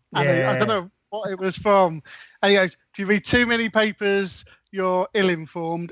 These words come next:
Speaker 1: If you don't read enough papers, you're uninformed."
Speaker 2: Yeah.
Speaker 1: <laughs> He said he was just having a go at the media saying, like, "Look, if you just stop trying to print shit first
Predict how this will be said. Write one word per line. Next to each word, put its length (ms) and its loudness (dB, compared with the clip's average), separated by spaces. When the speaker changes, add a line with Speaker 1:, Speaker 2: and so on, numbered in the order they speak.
Speaker 1:
If 120 -14
you 80 -6
don't 320 0
read 300 0
enough 240 -2
papers, 600 -2
you're 240 -2
uninformed." 880 -2
Speaker 2:
Yeah. 500 2
Speaker 1:
<laughs> 20 -4
He 100 2
said 240 4
he 100 -2
was 100 -2
just 120 -2
having 200 2
a 60 0
go 200 0
at 60 -4
the 60 -8
media 400 -2
saying, 440 -4
like, 160 -8
"Look, 280 -2
if 120 -14
you 100 -4
just 240 -10
stop 200 -10
trying 200 -4
to 60 -8
print 320 -4
shit 360 -4
first 600 -4